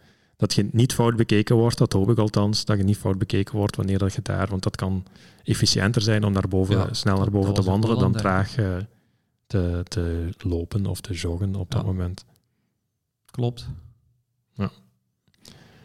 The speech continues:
Speaker 1: Nog eentje waar dat we allebei wel een keer mee geconfronteerd zijn, eh, van Stefanie. Bij het minste pijn stoppen met lopen.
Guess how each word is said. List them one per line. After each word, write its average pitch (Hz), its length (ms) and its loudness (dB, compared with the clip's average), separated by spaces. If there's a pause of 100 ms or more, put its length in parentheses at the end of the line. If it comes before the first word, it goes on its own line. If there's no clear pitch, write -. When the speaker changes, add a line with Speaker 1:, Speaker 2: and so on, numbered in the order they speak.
(300)
Speaker 1:
Nog 120 180 2
eentje 131 240 4
waar 117 120 4
dat 107 140 2
we - 60 -2
allebei 107 520 2
wel 131 220 2
een 131 60 2
keer 127 220 2
mee 120 140 2
geconfronteerd 117 680 0
zijn, 113 400 -2
eh, 101 160 -4
van 95 140 -4
Stefanie. 117 560 4 (1500)
Bij 117 200 2
het 113 140 2
minste 143 300 6
pijn 117 240 4
stoppen 123 340 2
met 110 140 0
lopen. 95 380 -2